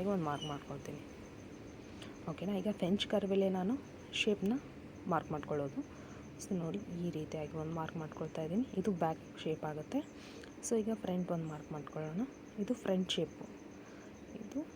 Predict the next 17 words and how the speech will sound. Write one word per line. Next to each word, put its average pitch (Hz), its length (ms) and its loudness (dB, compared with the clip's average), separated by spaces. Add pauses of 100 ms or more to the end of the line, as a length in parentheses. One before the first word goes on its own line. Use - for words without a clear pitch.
(100)
ಫ್ರಂಟಿಗೆ 180 420 4
ಬರುತ್ತೆ 143 320 0 (120)
ಶೇಪು. 156 280 2 (920)
So, - 60 -8 (140)
ನೋಡಿ, 175 160 4 (120)
ನಾನು 180 140 4 (100)
ಈ - 100 6
ಫ್ರೆಂಚ್ 175 300 0
ಕರ್ವಲ್ಲೇ 170 360 4 (200)
ಯೂಸ್ 170 260 0
ಮಾಡ್ತಾ 156 340 -4
ಇರೋದು, 170 220 0 (140)
ಯಾವ 165 100 2 (100)
ರೀತಿಯಾಗಿ 160 360 0
ಇಟ್ಕೊಂಡಿದ್ದೀನಿ 156 560 -4
ನೋಡಿ. 190 160 0 (800)
ಫ್ರೆಂಚ್ 196 220 4